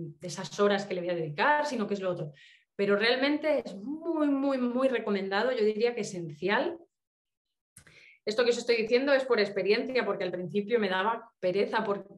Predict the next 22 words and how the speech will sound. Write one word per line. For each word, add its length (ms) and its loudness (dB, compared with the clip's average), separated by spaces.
cuando 180 -4
estudiaba 600 2
sobre 240 2
todo 220 0
era 140 -4
como, 220 -10
"Tengo 200 0
que 80 0
entregar 360 2
esto 360 -2
y 280 -2
tengo 180 -2
que 80 -2
hacer 240 -6
mis 140 -2
deberes, 460 2
voy 140 2
a 60 4
irme 160 2
directamente 580 0
a 40 -4
dibujar". 420 -8